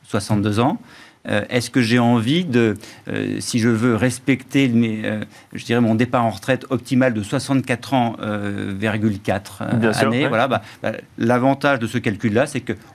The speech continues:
Speaker 1: on pourrait gagner un an, euh, un an,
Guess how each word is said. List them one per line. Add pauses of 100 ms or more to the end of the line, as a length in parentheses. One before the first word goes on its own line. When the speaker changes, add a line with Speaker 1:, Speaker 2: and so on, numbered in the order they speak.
Speaker 1:
on
pourrait
gagner (180)
un
an, (100)
euh,
un
an,